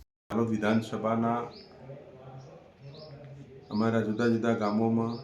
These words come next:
પ્રાથમિક શાળામાં આજે સવારે માળી વર્ગ ગામડી પ્રાથમિક શાળાના રૂપિયા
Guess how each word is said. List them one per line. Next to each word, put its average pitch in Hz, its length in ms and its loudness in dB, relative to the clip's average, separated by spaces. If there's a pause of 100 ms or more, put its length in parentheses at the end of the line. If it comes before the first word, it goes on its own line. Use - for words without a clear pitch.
(1120)
પ્રાથમિક 113 520 -2
શાળામાં 113 540 0 (1120)
આજે 107 200 -2
સવારે 117 480 4 (1700)
માળી 113 340 4
વર્ગ 113 300 2
ગામડી 107 380 2
પ્રાથમિક 110 400 -2
શાળાના 113 500 2 (1800)
રૂપિયા 117 500 2